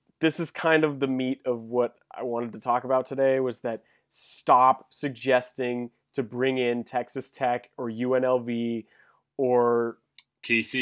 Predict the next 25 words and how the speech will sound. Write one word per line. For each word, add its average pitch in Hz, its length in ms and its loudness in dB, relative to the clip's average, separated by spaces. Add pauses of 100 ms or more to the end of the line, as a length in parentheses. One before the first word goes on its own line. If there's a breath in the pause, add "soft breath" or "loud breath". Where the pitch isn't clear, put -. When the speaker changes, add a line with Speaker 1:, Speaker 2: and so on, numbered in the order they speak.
Speaker 2:
U. 101 220 0
Speaker 1:
T 156 200 -2
C 147 180 -2
U. 127 520 0
Like, 123 380 2
this 160 200 -2
is 143 140 -6
never 147 380 4
gonna 151 180 2
happen, 127 440 2
you 110 80 -8
guys. 110 440 -8 (320)
Baylor, 131 640 4
I 139 60 -6
swear 170 280 -4
to 143 60 -2
God, 123 400 -2
like, 120 280 -2 (920)
do 160 100 0
you 185 220 2
know 180 200 10
how 160 140 4
college 151 340 2
football 127 360 -2
works? - 380 -16